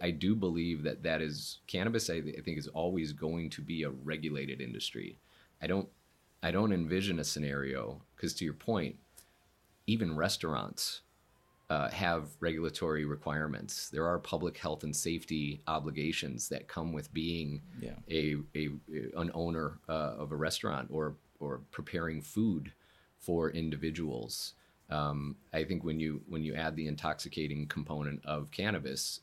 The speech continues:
Speaker 1: now you are in the realm of whether it's alcohol or, or, or other sort of, um, you know, pharmaceuticals, over the counter or otherwise, you're, you're in the more regulated than less regulated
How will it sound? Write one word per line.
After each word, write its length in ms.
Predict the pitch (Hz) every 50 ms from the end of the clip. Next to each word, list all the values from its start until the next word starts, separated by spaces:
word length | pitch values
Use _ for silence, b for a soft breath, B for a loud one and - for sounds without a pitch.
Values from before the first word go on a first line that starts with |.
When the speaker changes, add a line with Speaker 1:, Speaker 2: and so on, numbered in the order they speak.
| -
Speaker 1:
now 220 | 78 76 80 82 87
you 240 | 92 95 98 98
are 200 | 90 85 92 101
in 140 | 104 92 82
the 100 | 82 78
realm 440 | 76 80 78 80 85 90 104 101 78
of 420 | 73 71 73 73 73 73 - - B B B B B B B _
whether 240 | - 78 73 76 71
it's 120 | 69 - -
alcohol 640 | - 82 80 73 - 80 76 78 78 78 76 76
or, 200 | 76 71 67 67 - - - -
or, 280 | 80 76 71 69 67 67 67 - -
or 200 | - 78 76 78
other 220 | 80 78 80 80 76
sort 260 | - - 78 76 76
of, 300 | 73 71 71 - - -
um, 400 | 73 76 73 73 73 73 73 73 - - -
you 80 | 80 82
know, 80 | 76 73
pharmaceuticals, 920 | 73 80 73 73 73 - 82 80 85 85 - 82 85 82 78 - - -
over 140 | 78 73 73
the 60 | 71
counter 300 | - - 85 82 82 78
or 140 | 71 71 76
otherwise, 600 | 90 104 92 85 76 65 64 62 64 - - - B B B B B B B B -
you're, 400 | 73 80 82 87 98 107 104 - -
you're 200 | 92 90 95 101
in 140 | 92 85 82
the 80 | 76
more 340 | 76 80 85 92 104 101 98
regulated 760 | 90 82 82 76 76 80 73 73 73 71 73 76 73 69 82 -
than 300 | 87 80 80 76 76 76
less 240 | 80 80 - - -
regulated 720 | 80 76 73 73 76 71 71 71 71 64 62 64 65 67